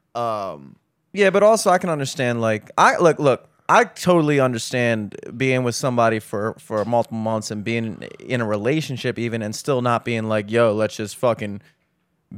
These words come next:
Speaker 2: you know, bang," and
Speaker 1: Oh, I
Speaker 2: then
Speaker 1: know we're, yeah, we're not
Speaker 2: Yeah.
Speaker 1: just gonna, like,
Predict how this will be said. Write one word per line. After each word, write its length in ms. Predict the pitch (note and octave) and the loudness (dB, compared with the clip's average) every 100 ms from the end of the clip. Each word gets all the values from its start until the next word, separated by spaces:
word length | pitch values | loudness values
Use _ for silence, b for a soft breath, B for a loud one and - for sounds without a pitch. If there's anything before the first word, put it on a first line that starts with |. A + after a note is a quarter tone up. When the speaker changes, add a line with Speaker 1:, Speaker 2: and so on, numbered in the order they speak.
| - - A2 F2 | -20 -16 -14 -6
Speaker 2:
you 120 | C#3 | 0
know, 180 | B2 A2 | 0 0
bang," 580 | F#2 A#2+ B2+ B2 A#2+ - | 0 0 2 0 -4 -6
and 140 | A#2+ A#2 | -2 2
Speaker 1:
Oh, 40 | |
I 120 | D#3+ | 2
Speaker 2:
then 80 | F3 | 2
Speaker 1:
know 140 | G3 F#3+ | 2 2
we're, 200 | F#3 D3 | 0 -2
yeah, 320 | D#3+ A#2+ G#2+ | -2 -2 -2
we're 120 | D3+ | 0
not 60 | A#2+ | 0
Speaker 2:
Yeah. 60 | |
Speaker 1:
just 140 | G#2 A2+ | -2 -4
gonna, 200 | F3 A#2+ - | -8 -10 -12
like, 260 | B2+ G2+ | -12 -12